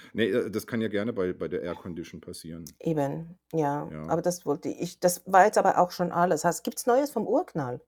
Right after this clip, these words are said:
Speaker 1: Es gibt was Neues vom
Speaker 2: Oh,
Speaker 1: Urknall.
Speaker 2: okay.
Speaker 1: Äh, und zwar, äh, steckt die Kosmologie in einer Krise. Ich, ich sehe gerade hier, äh, äh, läuft eine Fliege, ähm, über die Kamera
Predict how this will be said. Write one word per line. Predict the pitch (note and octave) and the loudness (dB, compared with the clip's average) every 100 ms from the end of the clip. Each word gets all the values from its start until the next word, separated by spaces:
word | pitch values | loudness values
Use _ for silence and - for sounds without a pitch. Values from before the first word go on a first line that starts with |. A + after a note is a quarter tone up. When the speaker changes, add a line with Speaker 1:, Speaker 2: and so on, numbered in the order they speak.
| _ _ _ _ - - - - | _ _ _ _ -20 -20 -10 -6
Speaker 1:
Es | G#2 - | -6 -8
gibt | F#3 - | -12 -6
was | F3 F#2 | -6 -4
Neues | E2+ F#2 - | -4 -4 -4
vom | A#2+ B2 B2 | -6 -4 0
Speaker 2:
Oh, | F3 A#3 A#3+ | 0 0 -4
Speaker 1:
Urknall. | - _ _ _ - | -10 _ _ _ -20
Speaker 2:
okay. | B2 - F3+ - | -12 -10 -10 -10
Speaker 1:
Äh, | F#2+ F#2 F#2 - A2 | -6 -6 -6 -8 -6
und | G#2+ F#2+ - | -4 -6 -8
zwar, | - F#2+ G2 G2 | -8 -6 -6 -4
äh, | G#2 G2 | -4 -4
steckt | - G2 | -6 -10
die | A2 | -8
Kosmologie | G#2 A2 F#2+ E2+ G2 | -10 -4 -4 -4 -6
in | A2+ | -6
einer | F2+ D#2+ | -8 -10
Krise. | - G2+ A#2+ A2+ - - | -10 -10 -10 -10 -16 -14
Ich, | F#2+ - | -14 -10
ich | A#2+ | -6
sehe | - C3 | -2 -2
gerade | G#3 - D3 | -2 -6 -6
hier, | B2+ - | -6 -4
äh, | |
äh, | A#2 G2 F2 E2 D#2+ - _ | -4 -2 -4 -6 -10 -16 _
läuft | A#2 B2 F#2+ G2 A2+ A#2 - | -20 -12 -8 -2 -2 -4 -8
eine | F#2+ F#2 | -8 -8
Fliege, | - - G2+ D3+ G#3+ G#2 G2 D#3+ - _ _ _ _ _ | -10 -14 -10 -8 -4 0 0 0 -6 _ _ _ _ _
ähm, | G2+ G#2+ G#2+ G#2+ - | -8 -4 -4 -4 -6
über | A2+ A2 | -6 -4
die | A2 | -6
Kamera | A2 A2+ C3 C3+ D#3+ A#3+ | -8 -8 -6 -6 -6 -8